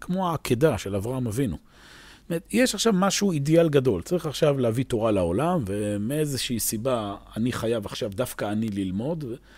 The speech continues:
אז האידיאל של התורה הוא דוחה את ה-, במקרה הזה, את הדאגה לילדים.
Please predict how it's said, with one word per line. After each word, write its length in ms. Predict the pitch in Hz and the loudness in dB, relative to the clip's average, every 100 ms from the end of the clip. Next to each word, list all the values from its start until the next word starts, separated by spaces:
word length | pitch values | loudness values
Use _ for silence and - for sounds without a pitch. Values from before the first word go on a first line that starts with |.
| - - - _ _ | -20 -20 -20 _ _
אז 400 | - 101 - - - - - - - | -4 -2 -2 -6 -10 -20 -20 -20 -6
האידיאל 640 | 127 113 107 120 160 254 | 0 0 2 4 6 6
של 220 | 240 214 | 2 0
התורה 380 | 196 - 180 240 - | 0 -2 -2 -4 -4
הוא 140 | - 143 | -2 2
דוחה 520 | 135 160 - - 302 220 - - - - 147 | 6 6 10 10 10 6 -4 -18 -20 -2 0
את 140 | - | 2
ה-, 300 | 147 143 143 127 | 2 4 2 2
במקרה 440 | 131 127 160 170 | 2 2 4 6
הזה, 240 | 143 160 | 6 4
את 120 | 165 120 | 2 2
הדאגה 400 | 104 104 104 117 | 0 0 0 2
לילדים. 420 | 107 101 85 | 2 2 0